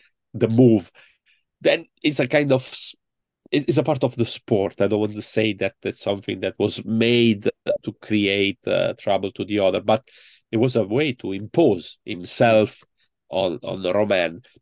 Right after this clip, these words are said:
And I was surprised, uh, because I didn't expect, uh, Jorge to be so aggressive, uh, uh, but it was the right way, eh, to do it. Uh, if you want to fight for the title and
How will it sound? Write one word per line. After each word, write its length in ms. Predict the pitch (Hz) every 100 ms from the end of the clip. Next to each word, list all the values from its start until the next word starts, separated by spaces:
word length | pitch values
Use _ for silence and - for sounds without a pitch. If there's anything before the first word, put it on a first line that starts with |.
| -
And 100 | 160
I 60 | 226
was 260 | 226 - -
surprised, 640 | 170 - 170 85 82 98
uh, 80 | - - - -
because 400 | 120 113 120 123
I 80 | 123
didn't 220 | 135 139
expect, 580 | 131 - - 104 - -
uh, 160 | 87 -
Jorge 380 | 110 123 98 101
to 120 | -
be 200 | 95 98 95
so 440 | - 139 123 95 _ _ _ -
aggressive, 640 | - 123 98 - 92 95
uh, 160 | 87 87 _ _ -
uh, 160 | 110 113 -
but 240 | 127 123 -
it 120 | 135 123
was 260 | 135 113 _ _ _
the 100 | -
right 260 | 127 147 127
way, 300 | 170 120 90
eh, 140 | 104
to 160 | - 131
do 180 | 104 101
it. 140 | 95 -
Uh, 280 | 101 101 101
if 240 | 113 -
you 80 | 123
want 200 | 135 127
to 80 | 123
fight 220 | 127 123
for 120 | 127
the 80 | 117
title 520 | - 165 147 113 104
and 320 | - 104 104